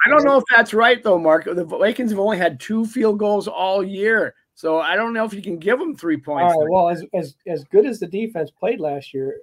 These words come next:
Speaker 2: last week, I'll say fifty to two.
Speaker 1: <laughs>
Speaker 2: No, or fifty to four. They'll get two safeties.
Speaker 1: Wow.
Speaker 2: Um, no, I, I think the Vikings can score. Vikings can score on anybody. The Vikings are not, uh, like I said, they were not,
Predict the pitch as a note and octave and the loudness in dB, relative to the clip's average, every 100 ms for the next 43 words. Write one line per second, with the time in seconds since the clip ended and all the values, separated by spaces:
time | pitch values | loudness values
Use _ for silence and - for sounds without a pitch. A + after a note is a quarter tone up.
0 | _ D#3 D3+ - C#3+ D3+ _ _ _ _ | _ -6 -6 -4 -6 -6 _ _ _ _
1 | - D#3 D#3+ E3+ C#3+ - E3+ C#3 C3 B2 | -8 -6 -6 -6 -6 -6 -8 -8 -10 -12
2 | - F3 C#3+ - _ _ _ C#3 C3+ - | -10 -8 -8 -10 _ _ _ -16 -14 -10
3 | - - - C4 - C#4 _ D#4+ _ - | -6 -6 -8 -16 -14 -16 _ -16 _ -6
4 | D#3 D3+ C#3 - D3 C#3 - C4+ A#3+ G3 | -2 0 -2 -4 -6 -2 0 0 0 -4
5 | - F#3 F3+ D3+ F3+ F3+ - G3 E3+ - | -2 2 2 2 0 -4 -6 -8 -8 -4
6 | C#3 C3 _ _ _ B2 B2 B2 B2 C#3 | -6 -6 _ _ _ -6 -4 -2 -4 -6
7 | C3+ _ _ _ _ _ F#3 F3+ D3 D3 | -8 _ _ _ _ _ 0 2 2 2
8 | G#3+ - G3+ G#3 F3+ E3 F3 F3 D#3 D3+ | -2 2 2 2 0 0 -2 -4 -8 -8
9 | C#3 - C3+ C#3 C#3 C#4+ D4+ F#3+ - D#3+ | -8 -8 -4 -4 -2 -4 -2 -6 -6 -12
10 | - E3 C#3+ C3 C3+ B2+ A#2 C3 F3 C4 | -6 -4 -4 -4 -6 -6 -12 -8 -6 -6
11 | B3+ E3+ C#3 C3+ C#3 D3+ - _ _ C#3+ | -8 -6 -6 -6 -6 -8 -10 _ _ -20
12 | B2 - _ _ _ _ E3 E3 - D3 | -20 -20 _ _ _ _ -8 -8 -4 -4
13 | C3+ C3 C3 C3+ C#3+ F3 | -4 -6 -8 -8 -6 -8